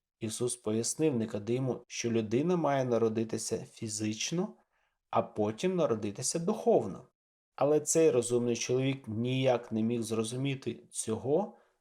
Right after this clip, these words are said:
і запитав Ісуса, як таке може статися. Ісус відповів Никодиму: «Ти учитель Ізраїля і не знаєш цього?» Христос сказав, що якщо він не віритиме тому, чому Христос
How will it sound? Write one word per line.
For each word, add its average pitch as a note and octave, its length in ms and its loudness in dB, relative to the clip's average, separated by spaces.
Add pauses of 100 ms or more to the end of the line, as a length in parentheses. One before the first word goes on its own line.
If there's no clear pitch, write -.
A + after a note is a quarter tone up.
(140)
і D3+ 80 -2
запитав E3 520 4
Ісуса, D3+ 460 -2
як G#2 420 0
таке C3+ 280 -4
може A2 300 -4
статися. - 640 -4 (880)
Ісус D3 440 2
відповів C3+ 580 4
Никодиму: G#2+ 680 -2 (300)
«Ти A3+ 220 2
учитель D3 640 0
Ізраїля G#2 760 -2 (140)
і A#2 120 0
не A2+ 160 0
знаєш B2+ 640 -2
цього?» D3 720 0 (760)
Христос A2+ 600 0
сказав, C#3 460 2
що - 240 -4
якщо A2 480 2
він B2 360 -2
не A2 140 0
віритиме G#2+ 640 -2
тому, B2+ 500 -2
чому B2 340 -6
Христос A#2+ 880 0